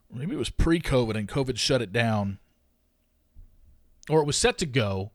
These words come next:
and then covid hit, so they had to cancel it, and then they did it, re-, restarted it in twenty twenty-one. I could have sworn I was hearing tickets were going for, like, two fifty or three hundred bucks.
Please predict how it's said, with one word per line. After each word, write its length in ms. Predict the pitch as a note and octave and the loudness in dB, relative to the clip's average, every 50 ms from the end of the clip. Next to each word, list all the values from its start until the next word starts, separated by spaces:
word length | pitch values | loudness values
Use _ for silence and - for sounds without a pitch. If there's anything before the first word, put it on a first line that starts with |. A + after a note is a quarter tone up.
| _ _ | _ _
and 120 | C3+ B2+ | -4 -2
then 120 | B2 A2+ G#2 | -2 -4 0
covid 320 | - D3 C#3 B2+ A2+ G2+ | 4 4 4 4 4 2
hit, 280 | G#2 C3 A#2+ A2 - - | 2 2 2 2 0 -2
so 80 | A#2+ | -2
they 80 | A2 G#2+ | 0 0
had 100 | A2 F#2+ | 0 0
to 120 | F#2 E2+ - _ _ - | -2 -6 -8 _ _ -4
cancel 420 | - C#3+ C#3 C3+ - - G#2 G2+ | 0 0 2 2 0 0 0 0
it, 100 | F#2 - - _ _ - - - - - - - - - - - - - - | 0 -2 -6 _ _ -20 -20 -20 -20 -20 -20 -20 -20 -20 -20 -20 -20 -8 -4
and 140 | A#2 A2+ A2 | -2 0 0
then 120 | G#2+ G#2+ | 0 2
they 140 | G#2+ G#2+ G2+ | 0 0 0
did 240 | F#2 F#2 A#2 A#2+ A2 | 0 0 2 2 2
it, 100 | G#2 G2 | 0 0
re-, 320 | A2+ A#2 A#2 A#2 A#2 - A2 | 0 0 0 0 -2 -2 -2
restarted 420 | A#2+ A#2 - - B2+ A#2+ A#2+ A2 | -2 0 2 4 4 4 4 2
it 40 | G#2+ | 0
in 100 | G2+ G#2 | -2 -2
twenty 300 | - - A#2 A#2 A2+ G#2 | -2 0 0 0 0 0
twenty-one. 720 | - - A#2 A2+ G#2+ G2+ G2 G#2 A2+ A2+ G#2+ G2 F#2 F#2 F#2+ - _ | 2 2 2 2 0 0 0 0 0 0 0 0 -2 -4 -6 -6 _
I 120 | - - - | -2 -2 0
could 160 | - - - | 0 0 -2
have 80 | F#2 | 0
sworn 340 | - - - B2 C3+ C#3 A#2+ | 0 0 2 4 4 4 4
I 80 | G#2+ G#2 | 4 4
was 200 | F#2+ G2 F2+ - | 2 2 0 0
hearing 260 | - A2+ G#2 G2+ F#2 | 0 0 0 0 0
tickets 320 | - A#2+ F#2 F#2+ - - | -2 -2 -2 -2 -4 -6
were 60 | G#2 E2 | -6 -4
going 240 | F#2+ F#2+ G2 F#2+ | -4 -4 -4 -4
for, 100 | - - | -4 -4
like, 180 | E2+ D2+ D#2 - | -6 -6 -6 -6
two 160 | - - A2+ | -4 -2 -2
fifty 380 | G#2 - G#2+ G#2 - - G2 F2 | -2 -2 -2 -2 -2 -2 -4 -4
or 40 | D#2+ | -4
three 220 | - - F#2+ F#2 | -4 -4 -4 -4
hundred 220 | F#2 E2+ D#2 C#2+ | -4 -4 -6 -4
bucks. 500 | - D#2+ D#2 C#2 - - - - - - | -2 -2 -2 -2 -4 -6 -10 -10 -10 -12